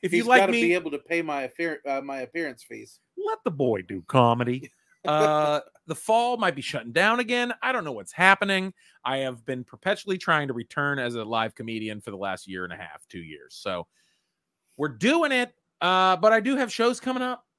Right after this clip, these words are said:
Speaker 1: Guys, you can check out shows, uh, you know, uh, this Friday. Uh, I'm opening up for Matt Bronger in Pittsburgh.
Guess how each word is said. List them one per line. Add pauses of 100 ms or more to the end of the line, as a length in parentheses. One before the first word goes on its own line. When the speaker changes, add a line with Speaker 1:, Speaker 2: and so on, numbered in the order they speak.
(140)
Speaker 1:
Guys,
you
can
check
out
shows, (140)
uh,
you
know,
uh,
this
Friday.
Uh,
I'm
opening
up
for
Matt
Bronger
in
Pittsburgh.